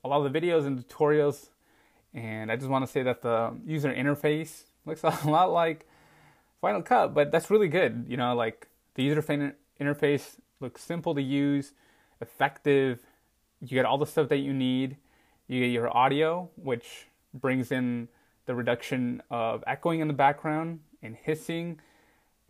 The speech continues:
two of the things that you're probably gonna look for the most. So it takes away a lot of the clutter and also, like, luts. Well, not, they're not luts, they're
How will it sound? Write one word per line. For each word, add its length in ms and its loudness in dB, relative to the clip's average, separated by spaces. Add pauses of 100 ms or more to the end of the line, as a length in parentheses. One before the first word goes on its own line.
two 140 4
of 60 2
the 80 0
things 300 0
that 100 2
you're 180 -2
probably 320 2
gonna 200 0
look 260 -2
for 140 0
the 80 -4
most. 560 -2 (140)
So 140 -4
it 80 0
takes 180 -4
away 260 6 (120)
a 40 0
lot 240 6
of 60 2
the 80 0
clutter 600 0 (880)
and 240 -2
also, 640 2 (240)
like, 260 -4 (100)
luts. 580 -4
Well, 160 -2
not, 220 -6
they're 100 0
not 180 2
luts, 260 0
they're 80 -8